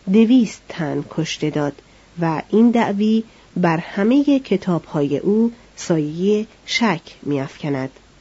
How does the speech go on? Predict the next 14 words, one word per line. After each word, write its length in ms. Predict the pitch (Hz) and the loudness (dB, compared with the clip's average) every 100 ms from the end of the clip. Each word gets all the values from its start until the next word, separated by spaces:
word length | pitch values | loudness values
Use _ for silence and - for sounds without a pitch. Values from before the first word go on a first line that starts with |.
| _ _ _ _ _ _ _ _ _ - _ - _ _ _ _ _ _ _ _ _ _ _ | _ _ _ _ _ _ _ _ _ -20 _ -20 _ _ _ _ _ _ _ _ _ _ _
سپاهیان 720 | - 311 302 294 285 311 277 | 2 2 4 4 4 6 6
او 360 | 202 - 185 185 | 4 4 2 2
از 220 | 208 202 | 2 2
دیدن 280 | 233 254 262 | 2 4 4
اینکه 600 | 262 262 269 - 254 247 - - | 4 4 2 2 0 0 -2 -14
خیمه‌های 760 | - 208 208 202 208 254 254 240 | 0 2 4 2 2 2 2 0
شکست 580 | - 170 170 151 - - | -2 -4 -4 -6 -8 -10
خوردگان 720 | 175 156 156 160 180 196 208 - - - _ | -4 -2 -2 0 2 2 0 -2 -20 -20 _
چنان 400 | - 240 269 196 | 0 4 6 6
مجلل 1000 | 285 208 202 190 180 180 185 196 208 214 - | 6 6 4 4 2 2 2 0 -2 -4 -2
آراسته 840 | 170 160 151 147 - 190 190 214 214 - - - - | -2 0 -2 -6 -8 -2 0 0 -4 -18 -20 -14 -4
و 240 | 180 175 175 | 0 0 0
خوان‌های 600 | - 190 196 214 214 208 | -2 0 0 0 0 0
ایشان 640 | 165 160 - 190 196 208 | 0 -2 0 2 2 0